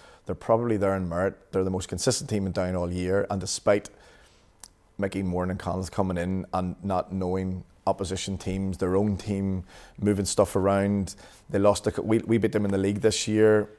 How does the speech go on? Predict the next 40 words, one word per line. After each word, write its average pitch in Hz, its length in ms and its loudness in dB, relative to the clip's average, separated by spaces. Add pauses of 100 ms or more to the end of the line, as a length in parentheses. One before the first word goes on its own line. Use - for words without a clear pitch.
Um, 95 600 0
again, 95 460 -2 (460)
bit 101 80 4
of 95 80 -4
an 95 60 -4
experimental 95 560 0
team. 101 240 -2
It 87 60 -10
looked 98 160 -4
as 92 100 -6
if 95 200 -6
they 101 140 0
were 95 100 -2
trying 98 440 -4
things 101 260 -2
out, 104 240 2 (640)
leading 104 400 4
to 98 180 2
a 95 40 4
championship, 104 680 0
and 98 160 0
now 104 160 6
they're 101 140 4
on 98 160 2
the, 95 140 0
the 98 140 -8
cusp - 280 -4
of 92 80 -2
winning 95 220 -2
it 110 120 0
again. 110 280 0
It 101 60 -4
was - 100 -6
just 135 160 0
a 123 40 0
phenomenal 131 500 6
achievement 98 480 -2
for 98 140 -8
Kilcoo. 90 380 -6 (960)
Can 113 520 0